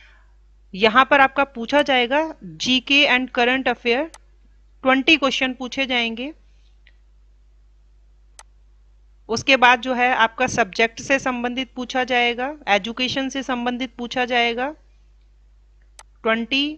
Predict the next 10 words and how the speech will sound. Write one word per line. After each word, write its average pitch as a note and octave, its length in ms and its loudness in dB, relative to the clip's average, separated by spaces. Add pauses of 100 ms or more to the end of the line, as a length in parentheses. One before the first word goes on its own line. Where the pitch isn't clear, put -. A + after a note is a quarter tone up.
(140)
and A3+ 260 -2
एटी A3 300 -2
एट G3+ 220 -2 (540)
क्वेश्चन। D#3 460 -4 (1700)
टीचिंग C4 340 2
मेथोडोलॉजी C4 800 2
के C#4+ 140 -2
पूछे C4+ 320 -4
जाएंगे B3+ 480 -2 (200)
थर्टी A#3+ 340 0